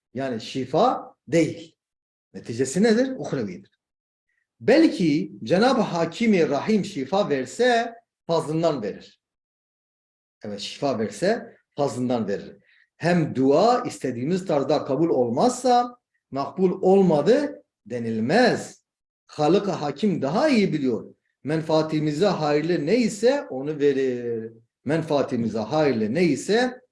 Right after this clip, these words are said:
onu verir. Demek ki Cenab-ı Hak menfaatimize hayırlı neyse onu veriyor. O bizi bizden daha iyi biliyor. Evet.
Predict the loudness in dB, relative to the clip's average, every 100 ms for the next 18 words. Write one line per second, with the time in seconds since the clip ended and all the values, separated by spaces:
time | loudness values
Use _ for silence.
0 | -8 -4 -4 -6 -12 -16 _ -10 -6 -6
1 | -6 -6 -6 -4 -6 -8 _ _ -8 -6
2 | -4 -4 -4 -4 -6 -4 -4 -2 -2 -2
3 | -2 -2 -2 -2 -2 -2 -4 -16 _ -8
4 | -4 0 2 2 2 2 0 0 -2 2
5 | 2 2 -8 -20 _ -16 -12 -4 -2 0
6 | -2 -10 _ -10 -6 -4 -4 -6 -10 -20
7 | -20 _ _ _ _ _ _ -14 -12 -14